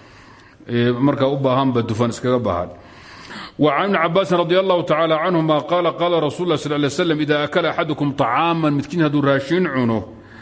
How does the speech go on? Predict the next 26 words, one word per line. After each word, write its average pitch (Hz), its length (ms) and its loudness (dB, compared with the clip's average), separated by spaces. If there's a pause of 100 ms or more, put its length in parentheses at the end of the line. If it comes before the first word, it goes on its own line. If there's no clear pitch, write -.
"falaa 143 280 2
yamsax," 170 460 0
yuusan 147 400 0
tirtirin, 131 680 0 (460)
"asaabicahu," 151 640 0
farihiisa, 131 640 0
"xataa 156 280 -2
yalcaqa," 143 520 -2
ilaa 156 180 0
uu 139 120 0
leefo 135 260 0
ama 139 160 0
muudsado, 117 540 -2 (680)
"aw 170 260 2
yulciqa," 156 460 0 (120)
ama 147 220 -2
cid 175 180 -2
kale 156 140 0
uu 160 140 0
muudsiiyo. 117 760 -2
Bisadaad 165 400 0
muudsiin 147 340 0
kartaa 156 260 0
bay 143 80 0
dhaheen 120 180 -2
culummadu. 131 400 0